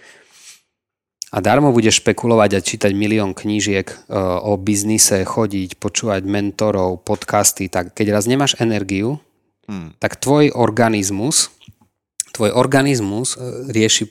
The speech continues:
Speaker 1: a mozog rieši primárne prežitie. Ty robíš potom všetko preto, ako hovoríš, ako tí štyridsať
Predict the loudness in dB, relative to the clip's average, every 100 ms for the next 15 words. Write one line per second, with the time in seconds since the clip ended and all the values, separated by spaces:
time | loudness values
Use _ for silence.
0 | -8 -2 0 2 2 0 -2 -2 -4 -4
1 | -4 -4 -4 -6 -6 -2 0 0 -6 -12
2 | -12 _ _ _ _ _ _ _ -2 2
3 | 2 2 -2 -6 -8 -4 -4 -4 -2 -2
4 | 0 -2 0 0 0 -2 -4 -6 -6 -4
5 | -4 -6 -4 -4 -2 -2 0 -2